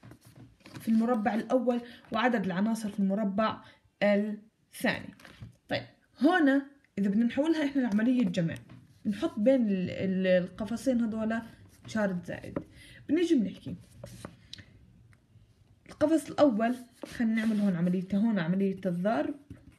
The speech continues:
هون عملية الجمع. بتعملوا لي صندوق، بتكتبوا لي هون الضرب وهون الجمع، عشان تفهم إنه، آه، عملية الضرب هي عملية جمع متكرر. إذا الجمع، بحالة الجمع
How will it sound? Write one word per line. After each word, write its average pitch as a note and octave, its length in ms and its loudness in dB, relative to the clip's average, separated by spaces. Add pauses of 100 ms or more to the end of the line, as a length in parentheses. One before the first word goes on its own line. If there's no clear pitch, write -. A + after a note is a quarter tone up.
(1300)
هون A3 160 2
عملية G#3 380 0 (100)
الجمع. E3+ 400 -4 (460)
بتعملوا B3 420 4
لي A3+ 60 2
صندوق، A3+ 600 0 (360)
بتكتبوا A#3 400 2
لي G3 100 4
هون G3+ 220 4
الضرب A#3+ 480 2 (760)
وهون B3 360 2
الجمع، F3 360 0 (320)
عشان - 380 0 (520)
تفهم C4 440 2
إنه، G3+ 400 2 (220)
آه، F#3+ 200 2
عملية A#3 440 0 (120)
الضرب A3 400 2 (140)
هي G#3 140 2
عملية A#3+ 680 0 (220)
جمع A3+ 340 2
متكرر. G#3+ 680 -4 (120)
إذا - 280 -2
الجمع، C4 380 4 (180)
بحالة C4 380 0
الجمع A#3 420 4